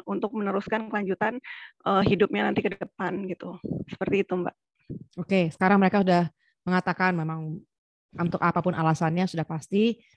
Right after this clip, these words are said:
Speaker 2: tidak akan melanjutkan pernikahan mereka. Terusnya mereka mau mengatakan, "Oke, saya ingin bersiap-siap untuk supaya saya tidak terlantar atau anak-anak saya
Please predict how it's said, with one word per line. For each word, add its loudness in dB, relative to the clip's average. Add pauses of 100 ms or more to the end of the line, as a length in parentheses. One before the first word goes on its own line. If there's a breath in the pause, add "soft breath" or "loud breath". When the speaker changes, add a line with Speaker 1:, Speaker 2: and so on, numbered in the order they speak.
(120)
Speaker 2:
tidak 2
akan -2
melanjutkan 0
pernikahan -2
mereka. -2 (600)
Terusnya 0
mereka 2
mau 0
mengatakan, -2
"Oke, -2
saya -2
ingin -2
bersiap-siap -4
untuk -6
supaya 0
saya -2
tidak -2 (320 soft breath)
terlantar 2
atau -6
anak-anak -4
saya -8